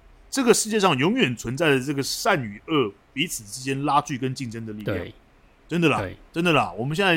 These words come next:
Speaker 1: 年纪这么，呃，已经有一点了，你这个社会上永远都存在哦，有一群人不断的为善，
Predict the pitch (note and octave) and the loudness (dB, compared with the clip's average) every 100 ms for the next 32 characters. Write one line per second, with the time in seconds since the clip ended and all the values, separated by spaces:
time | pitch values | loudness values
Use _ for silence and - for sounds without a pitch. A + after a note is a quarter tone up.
0 | D3+ C3 D3 F3 E3+ D3+ C#3 - C#3 C3+ | 2 -2 -4 0 -2 -2 -8 -4 -2 -2
1 | C3+ F#3 D3 D#3 A#2 A2 G#2+ B2+ G3+ F#3+ | -6 0 2 2 0 -4 -10 -10 -4 -2
2 | - F#3+ F#3 E3+ C3 G#3 B3 D#3 D#3+ D3 | 2 2 2 0 -2 -4 0 -2 -2 2
3 | F3 C#3+ - - _ C3 B2 G#2+ A#2+ B2 | 4 4 2 -20 _ 0 2 2 0 -2
4 | B2+ - G3 - C3 B2 B2 - C#3 E3 | -2 -8 -8 -4 -2 -2 -4 -6 -4 -2
5 | B2+ A2 G#2+ B2 F3+ C3 | -2 -4 -4 -2 2 2